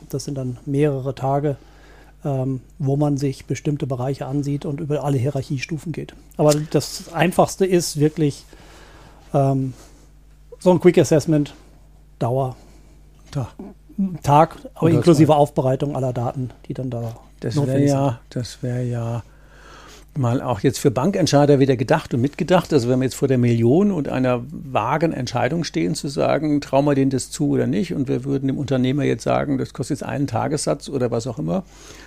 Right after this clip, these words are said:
Speaker 2: ähm, einen überschaubaren vierstelligen Betrag und fertig.
Speaker 1: Ja.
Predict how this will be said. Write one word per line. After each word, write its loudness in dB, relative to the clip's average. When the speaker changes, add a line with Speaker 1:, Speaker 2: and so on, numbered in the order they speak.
Speaker 2:
ähm, 0
einen -2
überschaubaren 2
vierstelligen -2
Betrag -2
und -6
fertig. -2
Speaker 1:
Ja. 4